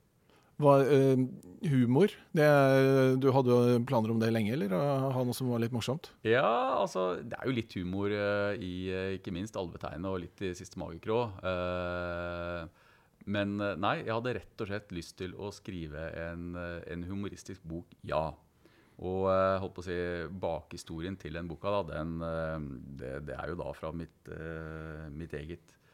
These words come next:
Speaker 2: eh, min egen familie, mitt eget, eget, eget hjem.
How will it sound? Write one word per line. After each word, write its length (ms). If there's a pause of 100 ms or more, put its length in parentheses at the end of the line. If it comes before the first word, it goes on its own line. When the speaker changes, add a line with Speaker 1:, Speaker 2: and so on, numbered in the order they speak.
(520)
Speaker 2:
eh, 460 (340)
min 100
egen 180
familie, 460
mitt 220
eget, 120
eget, 460
eget 260
hjem. 200